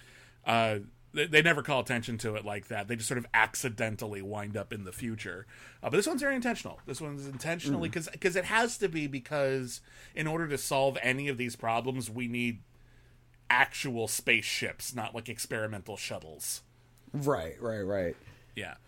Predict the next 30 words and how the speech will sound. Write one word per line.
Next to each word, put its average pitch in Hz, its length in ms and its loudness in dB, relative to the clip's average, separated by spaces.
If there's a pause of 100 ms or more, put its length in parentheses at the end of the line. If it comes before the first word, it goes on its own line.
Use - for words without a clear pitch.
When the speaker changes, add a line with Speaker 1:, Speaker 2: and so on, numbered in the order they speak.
(260)
Speaker 2:
I - 40 2
mean, 165 100 8
Speaker 1:
Uh, 156 100 6
Speaker 2:
occasionally 202 480 4
they 131 100 6
try 127 320 6
to 143 60 8
make 135 180 4
it 147 100 4
work. 147 300 8
Um, 139 240 6
uh, 147 120 6 (340)
the 175 100 8
movie 302 220 8
this 185 220 6
reminded 135 440 6
me 123 100 2
most 120 340 6
of 139 100 0
was 131 100 0
actually 131 320 4
Moonfall. 143 960 4 (360)
The, 131 80 6
Speaker 1:
Yeah. 135 440 10 (120)
Speaker 2:
uh, 175 80 12
speaking 160 340 6
of 120 120 6
Speaker 1:
<laughs> - 20 6
Speaker 2:
Roland 127 280 8
Emmerich. 135 460 6